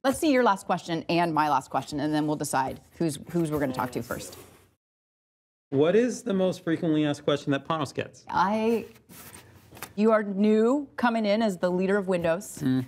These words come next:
Speaker 1: I am really excited to have you championing this, and I think the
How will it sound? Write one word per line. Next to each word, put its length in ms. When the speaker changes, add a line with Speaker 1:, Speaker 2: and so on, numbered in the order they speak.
Speaker 1:
I 120
am 120
really 200
excited 380
to 60
have 180
you 100
championing 440
this, 300
and 140
I 140
think 240
the 380